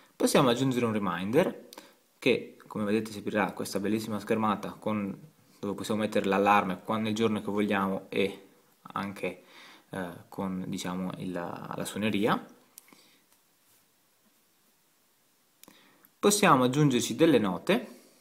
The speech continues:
quindi magari fare la spesa e qua mettiamo comprare latte, latte ad esempio, comprare il latte, vediamo comprare,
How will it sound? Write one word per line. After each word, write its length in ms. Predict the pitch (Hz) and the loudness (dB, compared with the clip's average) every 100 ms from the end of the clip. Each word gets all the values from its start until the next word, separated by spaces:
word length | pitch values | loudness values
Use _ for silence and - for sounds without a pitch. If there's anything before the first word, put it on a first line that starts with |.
| _ _ _ _ | _ _ _ _
quindi 240 | - 95 92 | -10 -6 -4
magari 500 | 92 95 95 92 92 - - | -2 0 0 0 -4 -16 -16
fare 160 | - 101 | -2 2
la 80 | 123 | 2
spesa 540 | - 151 147 139 147 | 2 6 6 8 6
e 100 | 110 | 6
qua 140 | - | 0
mettiamo 420 | 110 110 92 90 101 | -2 -4 -4 -2 -2
comprare 540 | 101 95 92 92 92 | -4 -2 -2 0 2
latte, 760 | 95 107 110 - _ 113 117 113 - - - _ _ _ _ _ _ _ _ _ _ _ _ _ _ _ _ _ _ _ _ _ _ _ _ _ _ _ _ _ _ _ _ - - | 4 2 0 -10 _ 0 0 -4 -14 -20 -20 _ _ _ _ _ _ _ _ _ _ _ _ _ _ _ _ _ _ _ _ _ _ _ _ _ _ _ _ _ _ _ _ -20 -18
latte 400 | 107 104 - - | -16 -16 -12 -8
ad 80 | 104 | -8
esempio, 640 | 101 101 104 110 110 110 | -6 -6 -6 -4 -6 -6
comprare 280 | - 101 101 | -16 -14 -8
il 60 | 110 | -2
latte, 640 | 127 139 - 143 143 - _ _ - - - - - _ _ _ _ - | -2 -4 -4 -4 -4 -12 _ _ -20 -20 -20 -20 -20 _ _ _ _ -20
vediamo 720 | 98 98 98 98 95 95 92 - _ _ _ _ _ | -18 -16 -12 -10 -10 -12 -16 -20 _ _ _ _ _
comprare, 960 | 113 101 107 104 107 107 107 101 - | -16 -14 -12 -12 -10 -8 -8 -10 -18